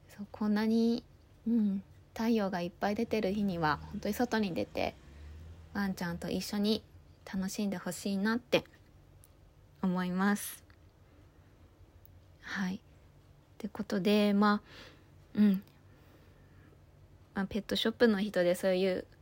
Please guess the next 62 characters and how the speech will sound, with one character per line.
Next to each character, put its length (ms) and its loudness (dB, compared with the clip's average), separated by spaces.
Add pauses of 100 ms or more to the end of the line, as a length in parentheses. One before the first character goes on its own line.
(160)
ね、 140 2
こ 140 -4
と 240 2
を、 60 -6 (200)
ま 80 -4
あ、 20 -20
こ 120 2
の 120 4
ポ 100 -2
ッ 40 -4
ド 100 -2
キ 100 -2
ャ 40 0
ス 60 -8
ト 100 0
を 20 -2
聞 160 -4
い 60 0
た 120 -2
後 140 -2
に、 120 -2
も 140 4
し 80 -4
か 160 -2
し 60 -10
た 100 0
ら、 140 2 (480)
そ 140 -2
う 40 4
い 40 4
う 40 -2
ペ 120 -6
ッ 20 -6
ト 100 -6
シ 120 -2
ョ 40 -2
ッ 20 -8
プ 120 -2
の 100 -2
店 260 -4
員 200 -4
さ 200 -4
ん 60 -2
と 120 2
出 180 4
会 100 6
う 60 -2 (340)
か 120 0
も 260 4 (320)
し 120 -18
れ 80 0
ま 140 2
せ 180 0
ん 60 2
が、 80 2
ま 120 6
あ、 40 4
そ 100 2
の 120 4
時 260 0
は、 220 6 (1160)
ね、 260 0